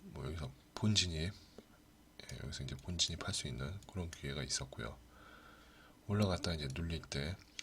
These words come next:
사백팔십 틱에서는 아까 내려오는 거 안 잡혔지만 여기서는 잡히죠. 청산, 청산 사인 뜨고요. 매도 스위칭, 다시 매수 스위칭, 매도 스위칭. 사백팔십 틱에서는 안 잡혔던 거 백이십 틱에서는 잡힙니다.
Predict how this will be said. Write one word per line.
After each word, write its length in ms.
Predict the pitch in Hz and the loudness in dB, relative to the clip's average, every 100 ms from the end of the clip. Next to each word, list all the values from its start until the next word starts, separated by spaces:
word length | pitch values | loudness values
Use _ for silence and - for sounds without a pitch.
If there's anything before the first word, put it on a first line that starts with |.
| - - | -6 0
사백팔십 540 | - 123 135 135 131 | 6 6 6 4 4
틱에서는 400 | - 110 104 92 - - | 4 4 6 4 0 -6
아까 220 | - 104 90 | -4 0 2
내려오는 380 | 90 104 98 | 4 6 4
거 80 | 87 | 2
안 140 | 69 92 | 0 4
잡혔지만 560 | 101 95 - 87 85 | 4 6 4 4 0
여기서는 240 | 67 - 87 | 0 0 0
잡히죠. 560 | - - - 71 76 - - - - - - | -2 -2 0 0 0 -6 -20 -20 -20 -20 -10
청산, 480 | - 117 120 110 101 | -2 0 4 2 2
청산 400 | - 101 107 110 | 0 2 4 6
사인 340 | 104 - 85 80 | 6 4 2 -2
뜨고요. 520 | - 120 113 69 - - | 0 2 2 2 0 -2
매도 320 | - 85 92 | 0 0 2
스위칭, 520 | 90 - 110 - 120 120 | 0 4 4 4 2 2
다시 260 | - - | 4 4
매수 300 | 78 80 - | 4 2 2
스위칭, 520 | - 85 - 101 127 - | 0 2 6 6 4 2
매도 260 | 80 85 | 0 0
스위칭. 500 | 82 85 73 - 57 - - - - - - - - | 0 0 6 6 4 -6 -16 -20 -20 -20 -20 -12 -2
사백팔십 540 | - 123 123 113 - | 2 4 4 2 2
틱에서는 380 | - 95 - - | 2 0 0 -2
안 80 | 87 | 0
잡혔던 460 | 90 - - 78 | 0 0 -2 -2
거 140 | 67 69 | -2 -2
백이십 320 | 76 80 - | 0 0 -2
틱에서는 300 | - 76 76 | -2 -2 2
잡힙니다. 600 | - - - 73 64 | 0 0 -4 -4 -2